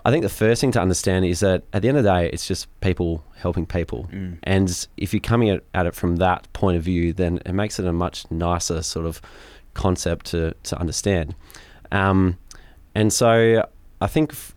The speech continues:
Speaker 1: once you, once you get to that point, then you can start to think about, "Well, what, w-, where do I go with it? Who do I need to talk to? What, what's my goal with it?" But I think the number one thing, once you get into a situation with someone else, is trying to understand, "Well, what do they want and how can I help them?" Because that's when you ultimately get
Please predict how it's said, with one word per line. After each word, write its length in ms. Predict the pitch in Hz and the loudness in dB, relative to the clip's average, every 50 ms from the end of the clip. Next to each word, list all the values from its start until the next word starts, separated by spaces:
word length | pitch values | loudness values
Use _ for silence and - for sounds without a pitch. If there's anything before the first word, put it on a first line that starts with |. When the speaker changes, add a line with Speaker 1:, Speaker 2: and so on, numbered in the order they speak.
| - - - - - | -20 -20 -20 -12 -6
Speaker 1:
once 300 | - 107 117 117 - - | -2 0 0 0 0 2
you, 380 | 127 113 107 104 98 92 90 - - - - - - - | 2 4 4 4 2 2 0 -4 -10 -20 -20 -20 -16 -8
once 220 | - 104 117 - - | -2 0 0 2 2
you 60 | 120 | 2
get 100 | 104 92 | 0 2
to 40 | 90 | 2
that 180 | 87 98 110 107 | 2 2 2 2
point, 200 | - 98 87 87 | 2 2 2 2
then 120 | 92 98 | 2 2
you 60 | 101 95 | 0 0
can 140 | - 101 | -2 -2
start 240 | 87 - - 90 90 | -4 -2 -4 -4 -4
to 60 | - | -4
think 140 | 87 95 87 | -4 -4 -2
about, 200 | 85 90 90 87 | 0 0 0 0
"Well, 100 | 85 90 | 0 -2
what, 240 | 90 92 95 - - _ - | -2 -2 -2 -4 -6 _ -10
w-, 280 | - 98 98 98 - - | -6 -6 -6 -6 -8 -6
where 140 | 104 107 107 | 0 2 2
do 100 | 104 98 | 4 4
I 60 | 92 | 4
go 160 | 87 92 92 | 4 4 2
with 100 | 87 92 | 4 2
it? 180 | 92 92 - - | 2 0 -2 -2
Who 120 | 95 104 | -2 0
do 100 | 104 107 | 2 4
I 60 | 98 | 4
need 140 | 98 95 90 - | 4 2 2 0
to 80 | 95 | -4
talk 280 | 82 - - 95 92 90 | -6 0 0 0 0 2
to? 180 | - 101 92 90 | 0 0 0 2
What, 200 | 92 104 - - | 2 0 0 0
what's 220 | 101 104 98 - | -2 -2 -2 0
my 140 | - 92 87 | 0 -2 0
goal 220 | 78 90 92 92 | 2 2 4 4
with 100 | 95 92 87 | 4 4 4
it?" 160 | 85 82 - - - - - - - - - - | 2 2 0 -4 -20 -20 -20 -20 -20 -20 -12 -4
But 100 | - 104 | 0 0
I 60 | 101 | 2
think 220 | 95 - 117 107 98 | 2 2 2 2 4
the 280 | 104 104 101 101 98 87 | 4 6 6 6 6 4
number 320 | - 87 107 107 107 110 | 4 2 2 2 4 4
one 200 | 107 98 95 92 | 4 2 2 0
thing, 460 | - - - - 95 92 92 87 82 - - - - - - - - - - - - - - - 107 | -2 -4 2 4 6 6 6 6 2 0 0 -2 -8 -8 -8 -6 -6 -8 -8 -8 -8 -8 -6 -4 -2
once 240 | 110 110 107 - | 0 0 0 0
you 60 | - 101 | 0 2
get 100 | 107 107 | 2 2
into 200 | 101 87 - 95 | 2 2 -2 -2
a 40 | |
situation 580 | 87 - - 98 - - 98 98 98 101 - 101 | 2 2 2 2 2 2 2 2 2 2 0 -2
with 100 | 92 85 | -2 -2
someone 240 | - - 92 92 95 | 0 0 2 2 4
else, 240 | 110 107 92 - 107 | 2 2 2 2 0
is 140 | 95 85 | -2 -2
trying 240 | - - - 98 95 | -4 -2 -2 0 0
to 60 | 92 | 2
understand, 380 | 92 95 90 - - 98 95 95 | 2 0 0 0 0 0 2 2
"Well, 180 | 95 98 98 - - - - - - - - | 0 -2 -2 -6 -12 -18 -20 -20 -20 -10 -4
what 140 | - 123 - | -4 0 0
do 60 | 113 | 2
they 160 | 107 127 147 | 2 4 4
want 200 | 143 98 92 85 | 4 2 2 2
and 100 | 67 92 95 | 2 0 2
how 160 | 98 113 110 | 2 2 2
can 140 | 107 - 113 | 2 2 2
I 160 | 101 101 101 | 2 4 4
help 260 | 98 104 101 101 - - | 4 4 2 2 0 0
them?" 240 | 107 107 87 87 | 0 0 0 0
Because 260 | 82 - 95 - 98 95 | -2 -2 -2 0 2 2
that's 260 | 104 110 - - - | 2 2 0 0 0
when 120 | 104 92 | 0 2
you 120 | 90 90 69 | 2 0 0
ultimately 380 | 87 90 - 92 85 85 85 | -2 -4 -2 -2 -2 -2 -2
get 220 | 80 85 85 80 | -2 -2 -2 -4